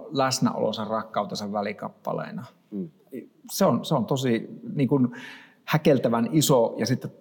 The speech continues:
Speaker 1: toisaalta, jos sen oikein ymmärtää, niin se on äärettömän helppo tehtävä,
Speaker 2: Mm.
Speaker 1: koska se ei ole meistä kiinni,
Speaker 2: Just näin.
Speaker 1: vaan se on niinku, se lepää siinä, siinä, äh, niinku meidän identiteetissä olla lähetettyjä.
Speaker 2: Mm. Eli tietyssä mielessä niinku kristityn elämä on jatkuvaa luopumista,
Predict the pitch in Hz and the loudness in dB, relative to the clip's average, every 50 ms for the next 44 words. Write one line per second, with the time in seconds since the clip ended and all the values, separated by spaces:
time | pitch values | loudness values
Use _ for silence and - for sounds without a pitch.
0 | - _ _ - 147 143 131 120 120 110 104 117 107 - 120 117 - - 135 127 | -20 _ _ 0 2 4 4 4 2 0 0 0 -2 -2 -4 -4 -2 0 0 0
1 | 120 - 117 107 104 107 110 107 104 98 - 113 107 101 110 110 113 - - - | 0 0 0 0 0 2 2 2 0 0 -2 -4 -4 -4 -4 -4 -6 -6 -6 -4
2 | 123 123 107 104 - - 113 113 113 110 131 139 107 98 - - - - - - | -4 -4 -4 -4 -4 -2 -2 -2 0 2 2 2 2 2 -2 -10 -14 -12 -12 -14
3 | - - - - - - - - _ _ _ _ - 113 101 95 - 95 - - | -14 -14 -16 -14 -14 -14 -14 -18 _ _ _ _ -4 -2 2 2 2 2 2 2
4 | 120 117 113 110 110 110 - - - - - 113 - 113 104 113 - - - 123 | 4 4 6 6 6 4 4 2 -4 -6 -6 -8 -8 -6 -8 -8 -8 -10 -10 -12
5 | - _ _ - 101 98 92 - - - 98 92 101 110 104 101 110 104 107 110 | -12 _ _ -4 -4 -4 -4 -4 -8 -10 -4 0 2 2 2 2 2 0 0 0
6 | 104 113 104 - 113 110 117 113 - - 117 110 107 - 104 101 110 110 107 107 | -2 -2 -4 -4 -2 -2 -2 -2 0 0 0 0 0 -2 -4 -6 -6 -6 -6 -8
7 | - _ - - 113 - - - - - _ _ - - - 78 - - - - | -12 _ -14 -10 -6 -4 -4 -6 -6 -10 _ _ -20 -20 -20 -20 -20 -18 -12 -6
8 | - - 220 - 226 214 214 220 220 208 - 277 214 220 - 202 208 202 - - | -4 -4 -2 0 0 2 2 2 2 2 2 2 0 2 0 -2 -4 -6 -8 -8
9 | 110 110 151 - - - - 110 113 110 110 110 110 - - - - - 165 - | -8 -6 -6 -6 -6 -4 -4 -2 -2 -2 -2 -4 -6 -6 -8 -8 -12 -14 -16 -20
10 | _ _ - - - 123 - _ _ - 98 98 90 87 - _ _ _ - - | _ _ -12 -12 -12 -12 -14 _ _ -8 -6 -6 -6 -6 -10 _ _ _ -20 -20
11 | _ _ - _ _ - 98 101 101 95 117 117 113 101 95 - 113 101 98 95 | _ _ -20 _ _ -2 2 2 2 4 4 4 4 4 2 0 2 2 2 2
12 | 95 - - 98 95 92 90 92 - - 107 104 101 - - 98 92 95 95 95 | 0 -2 -2 0 0 0 0 -2 -4 -2 0 0 0 0 -2 -2 0 0 0 0
13 | - 110 110 101 95 90 90 90 90 - 98 98 95 98 101 101 98 98 - - | 0 2 2 4 4 2 2 0 -2 -2 0 0 2 2 2 0 0 -2 -4 -6
14 | 98 85 90 92 98 104 107 104 87 80 82 92 95 92 90 90 - - - 90 | -2 0 0 0 2 2 4 4 4 2 2 0 -2 -2 0 0 -2 -2 0 -2
15 | 82 | -2